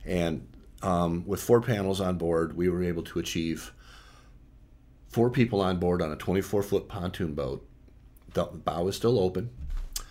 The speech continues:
Um, it just covers the, the back half of the boat mostly.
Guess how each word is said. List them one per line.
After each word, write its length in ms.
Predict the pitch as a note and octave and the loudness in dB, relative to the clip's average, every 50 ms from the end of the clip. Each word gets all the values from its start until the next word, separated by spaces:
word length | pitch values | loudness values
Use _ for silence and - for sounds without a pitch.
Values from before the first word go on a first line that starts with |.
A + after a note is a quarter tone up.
| - - - - - - - | -18 -18 -18 -20 -20 -12 -6
Um, 380 | D#2 D#2 D#2 D2+ D#2 D#2 D2 B1 | -4 -2 0 0 -2 -2 -4 -4
it 40 | F2 | -2
just 180 | F#2 F2+ - | -2 -2 -2
covers 300 | - F#2+ F2 F#2 F#2 F#2 | -2 -2 0 0 0 0
the, 100 | - F2 | 0 -2
the 180 | - - G#2 F#2 | -2 -2 -4 -2
back 220 | E2+ E2+ E2+ E2+ | -2 -2 -2 -2
half 200 | G#2 F2 D2 - | -4 -6 -8 -6
of 60 | - D#2+ | -8 -8
the 60 | D#2 | -8
boat 340 | D2 D2 C#2+ D2+ D2+ - - - | -8 -8 -8 -8 -10 -10 -10 -10
mostly. 460 | E2+ D2 C#2+ - - C#2 D2 A#2 - | -8 -8 -8 -8 -8 -8 -8 -10 -12